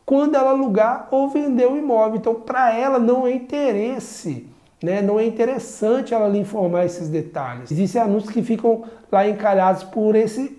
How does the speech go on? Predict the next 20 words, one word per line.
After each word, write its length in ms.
justamente 800
motivo. 680
Porque 460
a 120
má 240
reputação 680
do 80
condomínio, 840
do 100
bairro, 520
obviamente 760
que 320
quem 220
tá 120
aqui 240
já 140
conhece, 640
mas 400
o 100
português, 880